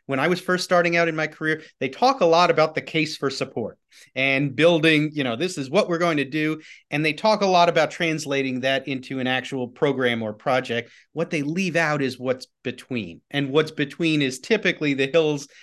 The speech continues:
and the valleys of surprises, things that go well, and surprises, things that are setbacks. And I think being authentic about those is part of being a confident leader and projecting that type of confidence to our,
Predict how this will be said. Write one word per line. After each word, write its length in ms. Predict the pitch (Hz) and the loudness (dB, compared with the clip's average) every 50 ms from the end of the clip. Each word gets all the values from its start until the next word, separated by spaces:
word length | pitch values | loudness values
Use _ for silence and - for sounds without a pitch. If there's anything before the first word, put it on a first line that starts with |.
| - - | -8 -4
and 160 | 147 147 143 | -2 0 0
the 60 | 135 | 0
valleys 540 | 123 147 143 139 147 156 143 143 139 131 - | 0 2 2 2 4 4 4 2 2 0 -4
of 400 | - - 139 139 131 131 127 123 - _ _ _ | -4 -2 0 2 2 2 0 -2 -6 _ _ _
surprises, 800 | - - 131 123 - - 127 127 139 156 160 185 214 226 214 - | -14 -12 -12 -10 -4 -2 0 0 0 0 0 -2 -4 -4 -4 -4
things 240 | - 139 139 135 135 | -4 -4 -4 -2 -2
that 100 | 131 123 | -4 -2
go 200 | - 127 117 110 | 0 0 -2 0
well, 440 | 107 131 160 175 180 185 180 180 - _ _ _ _ | 2 2 4 4 4 4 2 -2 -8 _ _ _ _
and 400 | - 139 135 131 127 123 120 110 | -2 -2 0 2 0 0 -2 -4
surprises, 840 | - - 123 - _ 160 147 151 160 156 139 147 160 156 147 143 - | -8 -12 -16 -8 _ 0 2 2 2 2 0 -2 -4 -4 -4 -6 -6
things 260 | - 147 143 147 143 | -4 -2 -2 -2 0
that 100 | 170 170 | -2 -2
are 80 | 175 175 | -2 -2
setbacks. 600 | 175 - 180 208 202 _ - - - _ _ - | -2 -2 -4 -4 -4 _ -16 -18 -18 _ _ -8
And 100 | 147 135 | -4 -2
I 80 | 139 143 | -2 -2
think 260 | 143 180 170 143 117 | -2 -2 -4 -4 -6
being 300 | - 151 175 180 185 180 | -4 -2 -2 0 2 2
authentic 560 | 147 135 127 - - 170 208 208 151 113 - | 2 2 2 2 2 2 2 2 -2 -4 -4
about 340 | - 110 110 117 117 110 - | -4 -4 -2 -2 -2 -2 -4
those 320 | - 120 120 120 127 - - _ _ _ _ _ _ | -4 -4 -2 -2 -4 -8 -12 _ _ _ _ _ _
is 140 | - 170 - | -4 -4 -4
part 300 | - - 214 262 302 - | 0 2 2 2 2 2
of 120 | 123 110 | -2 -4
being 280 | 104 117 113 107 107 110 | -4 -6 -4 -4 -6 -8
a 80 | 107 | -10
confident 540 | 107 - - 139 131 131 - 127 131 131 131 | -10 -4 -4 -4 -4 -2 -4 -4 -4 -4 -4
leader 420 | 123 127 127 131 131 135 139 139 - - - | -6 -6 -4 -2 -2 -2 -4 -4 -8 -16 -6
and 160 | - 139 143 143 | -4 -4 -4 0
projecting 640 | - 156 151 143 131 147 160 170 175 - 147 135 | 0 0 0 0 2 2 2 2 2 -2 -2 0
that 200 | 131 135 139 139 | 2 0 0 0
type 180 | - 147 139 127 | -2 -4 -2 -2
of 120 | 143 123 | -4 -10
confidence 560 | - - 135 127 123 - 123 120 117 107 - - | -8 -6 -6 -6 -6 -6 -8 -8 -8 -8 -10 -10
to 240 | - 135 123 117 | -10 -8 -4 -2
our, 280 | 117 110 107 104 107 104 | -2 -2 -4 -4 -8 -12